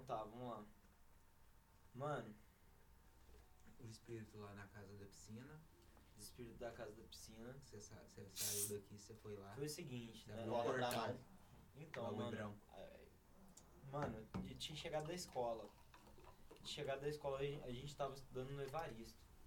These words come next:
Speaker 1: Essa história eu já contei num dos, dos podcasts, mas e aí que foi, tipo assim, a gente morava naquela casa da piscina, mano. Ali do, da Rua das Garças, é isso mesmo,
Speaker 3: Rua
Speaker 1: né?
Speaker 3: das Garças.
Speaker 1: Rua das
Speaker 3: Atrás
Speaker 1: Garças,
Speaker 3: da
Speaker 1: da
Speaker 3: linha.
Speaker 1: do Boi, da do Boi, na rua da, da casa do Boi, inclusive.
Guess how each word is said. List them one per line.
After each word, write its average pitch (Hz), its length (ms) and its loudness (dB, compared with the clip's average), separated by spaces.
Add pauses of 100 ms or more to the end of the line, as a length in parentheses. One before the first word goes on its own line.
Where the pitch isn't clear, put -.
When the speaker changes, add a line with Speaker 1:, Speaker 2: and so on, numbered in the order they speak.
Speaker 1:
Essa - 180 -6
história 131 320 0
eu 151 60 -2
já 147 160 0
contei 143 240 -6
num 135 240 -6
dos, 131 280 -2 (200)
dos 127 300 0
podcasts, 127 500 -4
mas 123 200 -4 (960)
e 127 120 8
aí 143 220 8
que - 280 -4
foi, 190 180 4
tipo - 200 -2
assim, 190 340 2
a 156 40 0
gente 147 280 2
morava 151 260 4
naquela 156 280 2
casa 160 200 2
da 165 100 6
piscina, 170 600 0 (120)
mano. 110 180 0 (580)
Ali 120 260 0
do, 147 220 0 (100)
da 139 120 10
Rua 143 300 2
das 139 240 8
Garças, 147 420 2
é 131 60 4
isso 143 180 -2
mesmo, 127 180 -2
Speaker 3:
Rua 117 120 8
Speaker 1:
né? 120 80 8
Speaker 3:
das 113 140 6
Garças. 107 360 2
Speaker 1:
Rua 131 140 2
das 131 220 4
Speaker 3:
Atrás 135 220 10
Speaker 1:
Garças, - 0 -
Speaker 3:
da 135 140 10
Speaker 1:
da 123 60 12
Speaker 3:
linha. 113 160 8
Speaker 1:
do - 60 4
Boi, 165 260 8
da 143 160 6
do 180 100 4
Boi, 156 380 4
na 139 120 6
rua 151 160 4
da, 160 180 8
da 156 160 4
casa 175 180 2
do 202 80 2
Boi, 156 220 2
inclusive. 120 440 -2